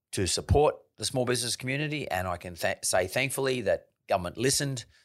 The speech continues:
and I think largely they listened to the massive response that you all provided back to me and w-, then went back into the general media and, uh, gave a fairly generous support package yesterday here, right here in New South Wales.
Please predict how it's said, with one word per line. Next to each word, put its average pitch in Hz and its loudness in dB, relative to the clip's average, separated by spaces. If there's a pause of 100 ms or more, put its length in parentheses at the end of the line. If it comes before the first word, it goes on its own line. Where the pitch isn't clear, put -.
(720)
and 90 -2
I 87 2
think 110 -4
largely 101 2
they 82 0
listened 95 -4
to 98 -2
the 85 2 (960)
massive 104 0
response 123 0
that - -4
you 123 4
all 98 4
provided 95 4
back 92 -2
to - -4
me 113 0
and 90 -2
w-, 90 -8 (120)
then 104 0
went 92 -2
back 95 2
into 90 -2
the 82 -6
general 107 0
media 90 -6 (1160)
and, 101 -2
uh, 98 6 (440)
gave 101 4
a 98 0
fairly 107 0
generous 104 -2 (120)
support - -4
package 92 -2
yesterday 95 0
here, 92 -4
right 92 2
here 92 -4
in 85 -6
New 87 -8
South 85 -2
Wales. 76 -2